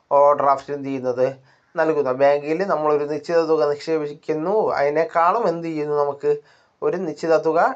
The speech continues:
ഡ്രാഫ്റ്റ് രൂപത്തിൽ നമുക്ക് കിട്ടുന്നതിനാണ് ഓവർ ഡ്രാഫ്റ്റ് എന്ന പദം കൊണ്ട് അർത്ഥമാക്കുന്നത്. അടുത്ത് നമുക്ക് ഇതുമായി ബന്ധപ്പെട്ട് ചോദിച്ചിട്ടുള്ള പ്രീവിയസ് ആയ കുറച്ച് ക്വസ്റ്റ്യനും കാര്യങ്ങളും നോക്കാം. ഇന്ത്യയിൽ ഏറ്റവും കൂടുതൽ എ ടി എം ഉള്ള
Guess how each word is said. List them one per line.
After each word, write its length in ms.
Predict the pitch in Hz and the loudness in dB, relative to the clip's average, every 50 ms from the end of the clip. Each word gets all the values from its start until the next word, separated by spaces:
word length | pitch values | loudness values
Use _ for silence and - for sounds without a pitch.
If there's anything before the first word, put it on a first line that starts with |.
| - - | -4 -2
ഡ്രാഫ്റ്റ് 580 | 131 135 143 139 135 - - 156 160 170 151 | 0 2 2 2 0 -4 -10 -8 -6 -6 -4
രൂപത്തിൽ 280 | 143 147 143 151 143 143 | -4 -4 -4 -4 -4 -4
നമുക്ക് 360 | 143 143 143 139 - 220 220 - | -4 -4 -4 -4 -4 -6 -4 -4
കിട്ടുന്നതിനാണ് 760 | 151 143 - 147 147 147 147 147 143 139 135 131 156 226 277 240 - | -8 -8 -6 -6 -4 -2 -2 0 0 0 0 0 0 -2 -4 -4 0
ഓവർ 380 | 156 151 147 143 147 151 156 156 | 2 4 4 4 4 4 2 0
ഡ്രാഫ്റ്റ് 400 | 151 147 147 139 139 - - - | 2 2 2 2 0 -2 -4 -4
എന്ന 120 | 143 139 | -2 -2
പദം 320 | 131 131 131 131 131 135 135 | 0 0 2 2 2 2 0
കൊണ്ട് 380 | 131 123 131 143 214 294 302 - - - _ _ _ _ _ - | 0 -2 0 -2 -2 -4 -4 -8 -18 -20 _ _ _ _ _ -2
അർത്ഥമാക്കുന്നത്. 800 | 180 180 185 180 - 180 160 143 127 120 120 127 123 110 95 - - _ _ _ _ _ - _ _ _ _ _ _ _ _ _ _ _ _ - | -2 -2 -2 0 0 2 2 2 0 -2 -4 -10 -10 -12 -14 -16 -20 _ _ _ _ _ -20 _ _ _ _ _ _ _ _ _ _ _ _ -4
അടുത്ത് 240 | - 202 196 196 202 | -2 -2 0 2 2
നമുക്ക് 300 | 202 196 196 196 196 214 214 214 - _ _ _ _ - | 2 2 2 2 2 2 2 0 -6 _ _ _ _ -8
ഇതുമായി 340 | 175 175 185 185 185 180 175 | -2 -2 2 2 2 2 2
ബന്ധപ്പെട്ട് 600 | 160 160 165 165 175 180 180 185 175 - 196 214 247 - - _ _ - | 2 0 0 0 0 -2 -2 -2 -4 -2 -2 -2 -4 -4 -12 _ _ -2
ചോദിച്ചിട്ടുള്ള 720 | 175 165 170 185 185 185 190 185 180 175 170 160 156 151 | 0 2 2 2 2 0 -2 0 2 2 4 4 4 4
പ്രീവിയസ് 440 | 151 - 160 156 165 170 165 - | 2 0 -4 -2 -2 -2 0 2
ആയ 160 | 180 165 160 156 | 4 4 6 6
കുറച്ച് 380 | 156 151 147 147 143 147 156 | 4 4 2 0 -2 -2 -2
ക്വസ്റ്റ്യനും 440 | 143 139 135 - - - 170 165 165 | -2 -4 -4 -4 -4 -2 0 0 2
കാര്യങ്ങളും 380 | 156 147 139 139 143 147 147 139 | 2 2 2 2 2 2 2 2
നോക്കാം. 400 | 131 120 117 117 - 160 - - - - - _ _ _ - | 2 2 0 2 0 0 0 -2 -8 -18 -20 _ _ _ -12
ഇന്ത്യയിൽ 280 | 196 190 208 220 214 | -6 0 2 2 4
ഏറ്റവും 440 | 202 202 214 214 208 - 247 240 226 226 208 | 4 2 2 0 0 2 2 4 4 4 4
കൂടുതൽ 280 | 214 208 190 190 190 | 4 4 4 4 2
എ 120 | 185 185 190 | 4 4 2
ടി 200 | 190 190 - 208 | 0 0 0 0
എം 160 | 208 196 185 | 2 2 2
ഉള്ള 380 | 175 175 175 170 165 165 - | 0 2 2 2 2 0 -4